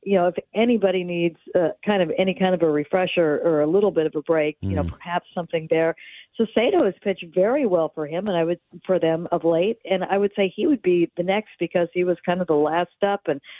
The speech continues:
Speaker 1: he wasn't pitching a lot very early on, but he's kind of earned the trust and done very good things. So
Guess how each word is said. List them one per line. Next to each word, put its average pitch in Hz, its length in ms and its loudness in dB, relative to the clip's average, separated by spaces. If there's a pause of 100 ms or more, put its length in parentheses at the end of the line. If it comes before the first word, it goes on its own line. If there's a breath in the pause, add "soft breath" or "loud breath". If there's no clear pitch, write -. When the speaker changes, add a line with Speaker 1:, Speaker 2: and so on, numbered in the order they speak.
(140)
Speaker 1:
he 233 140 0
wasn't 214 420 -2
pitching 175 360 -2
a 160 60 2
lot 156 340 0
very 165 440 0
early 170 360 2
on, 160 300 -2
but - 180 -6
he's 220 200 -4 (100)
kind 262 160 2
of 180 80 -2
earned 170 240 0
the 147 80 -2
trust 143 380 -4
and 160 140 -4
done 160 180 0
very 160 240 0
good 160 280 -2
things. 151 280 -4 (140)
So 165 240 0